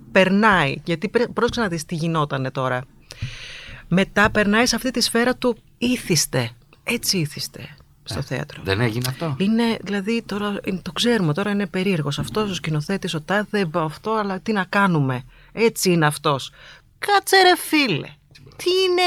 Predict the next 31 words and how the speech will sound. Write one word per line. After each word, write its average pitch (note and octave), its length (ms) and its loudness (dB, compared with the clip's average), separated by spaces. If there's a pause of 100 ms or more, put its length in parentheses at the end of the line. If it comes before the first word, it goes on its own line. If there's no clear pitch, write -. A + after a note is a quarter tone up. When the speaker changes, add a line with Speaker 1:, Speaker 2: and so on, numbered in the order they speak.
Speaker 1:
έτσι C4+ 200 0
αυτό, - 180 0
τι C4+ 100 -4
πάει D#4+ 220 4
να D4+ 180 4
πει E3+ 180 4
δηλαδή; C3 340 -4
Το G#3 100 0
γεγονός G#3+ 580 6
ότι C#4 180 -2
είσαι C#4 160 0
σκηνοθέτης G#3+ 640 0
σου F#3+ 120 -2
δίνει A3+ 180 2
το A#3+ 120 2
δικαίωμα F#3 680 2 (600)
να, F#3+ 200 2 (840)
να G#3 180 2
γίνεσαι A#3 440 0
τέρας, E3 480 6
ας C#3 120 -4
πούμε. E3 160 0
Δεν B3 120 0
κατάλαβα, D#4+ 420 4
τι G3+ 80 -8
πάει E4 140 0
να E4 200 0
πει, D3 200 0 (140)
"Έτσι E3+ 340 2
είναι C#3+ 140 0
αυτός"; - 420 -12